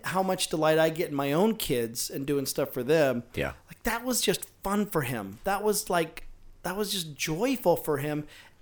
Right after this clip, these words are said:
Speaker 1: 'cause he got to watch us just run around this big old backyard, just gathering all these eggs and just,
Speaker 2: Yeah.
Speaker 1: you know, and he'll point, he would point, he wouldn't say, he would just point, try to give us little <laughs> hints and stuff. But I mean,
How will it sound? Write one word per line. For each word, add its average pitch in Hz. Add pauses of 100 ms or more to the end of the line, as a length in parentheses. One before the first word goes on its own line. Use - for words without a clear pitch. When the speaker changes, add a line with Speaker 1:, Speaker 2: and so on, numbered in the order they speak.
(120)
Speaker 1:
'cause 185
he 247
got 277
to 208
watch 208
us 175
just 175
run 185
around 190
this 151
big 185
old 190
backyard, 175
just 143 (140)
gathering 196 (180)
all 226
these 202
eggs 220
and 190
just, 202
Speaker 2:
Yeah. 135 (260)
Speaker 1:
you 214
know, 196
and 175
he'll 208
point, 202
he 175
would 196
point, 190
he 170
wouldn't 233
say, 208
he 156
would 185
just 180
point, 196 (260)
try -
to 185
give 190
us -
little 190
<laughs> 190
hints 196
and 180
stuff. -
But 185
I 175
mean, 165